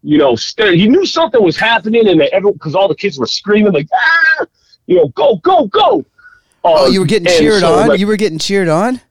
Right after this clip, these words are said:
Speaker 1: Oh, hell yeah, dog.
Speaker 2: Was this a school bus, by the way, or was this a public bus?
Speaker 1: Oh, it was a school bus, homie.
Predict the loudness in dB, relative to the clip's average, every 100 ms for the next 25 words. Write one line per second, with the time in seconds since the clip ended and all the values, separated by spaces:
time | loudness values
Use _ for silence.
0 | _ _ _ _ _ _ _ _ -2 0
1 | 0 0 0 2 2 2 2 0 -2 -6
2 | -20 -20 _ -8 -8 -8 -8 -8 -4 -2
3 | -2 -4 -4 -6 -2 -2 -2 -2 -6 -10
4 | -6 -6 -6 -10 -14 -14 -18 _ _ _
5 | _ _ _ _ _ _ -4 0 0 0
6 | -6 -2 0 2 0 0 0 0